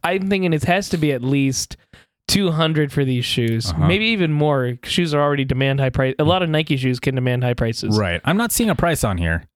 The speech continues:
Speaker 1: You should look up price on the internet. I mean, when do they release?
Speaker 2: December first.
Speaker 1: Oh, shoot. That's a week away.
Speaker 2: Yeah,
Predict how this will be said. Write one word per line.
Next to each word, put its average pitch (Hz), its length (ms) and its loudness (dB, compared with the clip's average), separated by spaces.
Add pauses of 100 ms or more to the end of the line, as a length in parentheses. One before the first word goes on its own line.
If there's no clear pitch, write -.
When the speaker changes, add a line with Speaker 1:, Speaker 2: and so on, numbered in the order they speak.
(140)
Speaker 1:
You 147 60 0
should 139 200 0
look 143 140 -2
up 127 120 -4
price 127 480 -2 (500)
on 123 120 0
the 117 80 2
internet. 131 340 0 (840)
I 175 80 0
mean, 190 240 2
when 185 140 0
do 214 60 0
they 190 120 2
release? 156 540 -2 (420)
Speaker 2:
December 170 360 -2
first. - 580 -4 (140)
Speaker 1:
Oh, 165 180 2
shoot. 170 320 0
That's 160 180 0
a 135 40 -4
week 123 180 -2
away. 147 360 -2
Speaker 2:
Yeah, 87 300 0